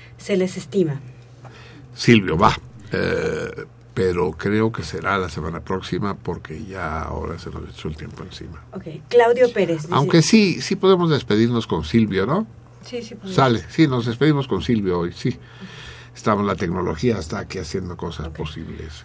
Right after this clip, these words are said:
Speaker 2: que antes no lo eran.
Speaker 1: Así es. Claudio Pérez dice, "Hola a todos y saludos a Cecilia."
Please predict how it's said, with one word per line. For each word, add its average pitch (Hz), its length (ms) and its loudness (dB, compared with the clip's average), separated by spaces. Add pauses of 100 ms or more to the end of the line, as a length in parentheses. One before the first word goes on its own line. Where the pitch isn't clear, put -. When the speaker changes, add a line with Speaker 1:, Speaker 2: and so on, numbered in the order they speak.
Speaker 2:
que - 200 -14
antes 82 380 -10
no 82 120 -10
lo 82 120 -10
eran. - 100 -10 (480)
Speaker 1:
Así 165 160 -14
es. - 240 -18
Claudio 240 380 4
Pérez 170 340 0
dice, 185 300 -6
"Hola 262 340 0
a 233 60 -2
todos 262 420 -4
y 208 40 -10
saludos 202 540 -2
a 214 180 -2
Cecilia." 180 640 -4